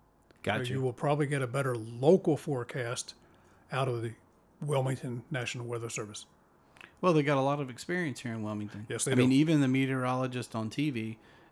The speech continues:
Speaker 1: uh, here in Wilmington <laughs> have a lot of experience now just after a few years.
Speaker 2: Exactly.
Speaker 1: So it's a, it's a great source to get that information.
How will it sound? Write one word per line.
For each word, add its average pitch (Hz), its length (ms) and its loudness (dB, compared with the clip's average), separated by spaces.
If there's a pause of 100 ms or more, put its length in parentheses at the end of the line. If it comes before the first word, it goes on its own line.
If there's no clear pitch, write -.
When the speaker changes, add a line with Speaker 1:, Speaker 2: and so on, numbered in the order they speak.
Speaker 1:
uh, 110 200 2
here 131 200 2
in 117 80 2
Wilmington 143 380 2
<laughs> - 40 -10
have 131 200 -2
a 127 40 2
lot 143 200 4
of 117 80 -10
experience 131 520 -2
now 107 200 -4
just 120 240 -8
after 117 280 -6
a 110 40 -6
few 117 220 -6
years. 120 460 -6
Speaker 2:
Exactly. 120 380 4
Speaker 1:
So - 20 0
it's 113 160 -4
a, - 140 -8
it's 123 120 -6
a 131 60 0
great 131 360 2
source 120 460 -6 (120)
to 127 100 -6
get 117 180 -4
that 113 180 -2
information. 113 720 -6